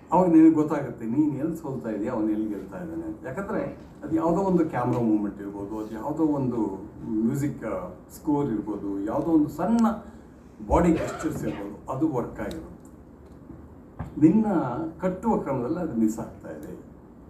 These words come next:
ಈ ತರಹದ ಒಂದು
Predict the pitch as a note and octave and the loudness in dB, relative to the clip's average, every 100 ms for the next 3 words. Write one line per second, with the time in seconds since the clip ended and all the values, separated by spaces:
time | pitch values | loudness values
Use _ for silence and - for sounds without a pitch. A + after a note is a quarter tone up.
0 | - - - - - - - - - - | -20 -20 -20 -20 -20 -20 -20 -20 -20 -20
1 | - - - - - - - - - - | -20 -20 -20 -20 -20 -20 -20 -20 -20 -18
2 | - - A#3 - A3 G#3+ F#3 F3 D#3 C#3+ | -8 -2 0 0 2 4 6 8 8 6
3 | C#3 | -2